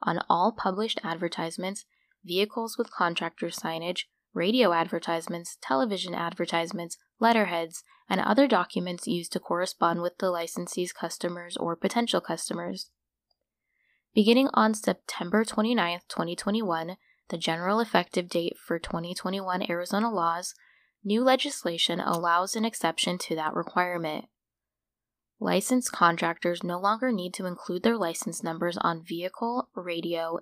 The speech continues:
internet, or billboard advertising if the advertisement includes a web address and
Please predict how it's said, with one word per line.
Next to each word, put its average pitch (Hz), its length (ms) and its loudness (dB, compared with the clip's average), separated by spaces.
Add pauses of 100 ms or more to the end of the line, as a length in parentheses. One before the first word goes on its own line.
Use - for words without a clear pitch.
internet, 226 480 2 (340)
or 185 120 4
billboard 185 520 2
advertising 170 800 0 (420)
if 185 220 0
the 240 180 6
advertisement 170 920 0
includes 180 640 -6
a 170 80 4
web 165 240 2
address 160 400 -2 (120)
and 185 460 2